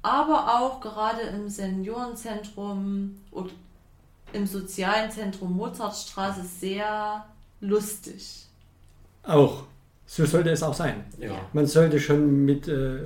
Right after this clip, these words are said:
Speaker 2: mit frohen Mutes auf Arbeit gehen früh und nicht mit einer finsteren Miene, dann, äh, hat das alles keinen Sinn, dann macht das auch keinen Spaß.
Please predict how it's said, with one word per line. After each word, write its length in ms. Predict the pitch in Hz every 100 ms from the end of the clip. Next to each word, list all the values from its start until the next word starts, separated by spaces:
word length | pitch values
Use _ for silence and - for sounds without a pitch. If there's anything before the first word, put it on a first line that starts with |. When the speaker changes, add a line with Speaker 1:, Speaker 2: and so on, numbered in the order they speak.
| -
Speaker 2:
mit 280 | 160 139 135
frohen 460 | - - 147 143 143
Mutes 340 | 151 143 135
auf 340 | 143 - - -
Arbeit 340 | 160 156 139
gehen 240 | 147 143 139
früh 300 | 147 139 135 - - -
und 240 | 139 127
nicht 260 | 131 131 -
mit 140 | 127
einer 320 | 117 117 110 110 - - _ -
finsteren 600 | - 143 139 - 117 120
Miene, 260 | 123 135 135 123
dann, 340 | 120 113 113
äh, 520 | 123 123 - - -
hat 120 | 135 139
das 100 | -
alles 280 | 151 143
keinen 360 | - 139 135 131
Sinn, 300 | - 147 156
dann 100 | 131
macht 180 | 131 -
das 120 | -
auch 120 | -
keinen 140 | 135 117
Spaß. 380 | - 104 -